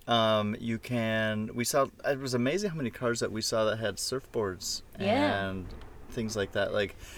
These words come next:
Speaker 1: just some people with some fucking cojones.
Speaker 2: Oh my God. So we were there, like, midsummer when we started our, our first attempt at this.
Speaker 1: Midsummer in quotes.
Speaker 2: Midsummer, yeah.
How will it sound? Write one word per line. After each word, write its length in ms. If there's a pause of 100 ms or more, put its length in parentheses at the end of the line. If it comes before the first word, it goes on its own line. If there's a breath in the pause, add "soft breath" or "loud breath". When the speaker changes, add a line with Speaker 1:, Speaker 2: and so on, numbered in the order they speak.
(200 loud breath)
Speaker 1:
just 260
some 200
people 420
with 160
some 280
fucking 560
cojones. 800
Speaker 2:
Oh 200
my 220
God. 340 (140)
So 160
we 160
were 100
there, 240
like, 160
midsummer 720
when 160
we 140
started 500
our, 180
our 120
first 340
attempt 380
at 80
this. 260
Speaker 1:
Midsummer 760
in 80
quotes. 360
Speaker 2:
Midsummer, 460
yeah. 400